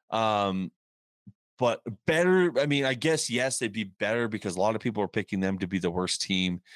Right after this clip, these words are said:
in the N F L. I never thought it would be that. Um, but, you know, if you're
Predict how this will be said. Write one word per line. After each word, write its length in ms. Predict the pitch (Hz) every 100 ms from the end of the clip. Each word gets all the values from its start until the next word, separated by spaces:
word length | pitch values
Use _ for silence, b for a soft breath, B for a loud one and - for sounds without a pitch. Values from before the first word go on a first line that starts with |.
| B B B
in 120 | 104
the 120 | 101 98
N 100 | 95
F 200 | 87 -
L. 200 | 92 95
I 100 | 107
never 280 | 113 101
thought 340 | 92 - 90 95
it 120 | 92
would 200 | 90 87
be 200 | 92 90 85
that. 560 | 90 90 117 175 - - B B B B -
Um, 640 | 107 107 101 98 92 92 - -
but, 360 | 110 101 95 - _ _ _ _ _ _ _ _ _ _ -
you 120 | 113
know, 140 | 87 - _
if 180 | 117 -
you're 140 | 117